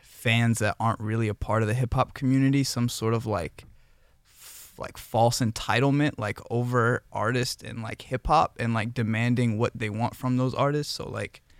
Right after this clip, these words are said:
while yes, it's important to cater, like, who, to who's making, uh, or, like, who's giving you money or whatever, like, it's definitely important to make sure you don't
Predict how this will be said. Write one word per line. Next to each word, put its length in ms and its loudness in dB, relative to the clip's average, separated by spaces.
while 200 6
yes, 300 2
it's 140 -4
important 320 -2
to 80 0
cater, 320 0
like, 220 -4
who, 260 -6
to 140 -4
who's 260 0
making, 460 -2
uh, 420 -8
or, 100 -8
like, 140 -6
who's 160 -4
giving 240 -2
you 100 0
money 300 0
or 80 0
whatever, 460 -2
like, 520 -8
it's 100 -20
definitely 280 0
important 540 -4
to 100 -8
make 340 -6
sure 500 -2
you 200 -6
don't 240 -4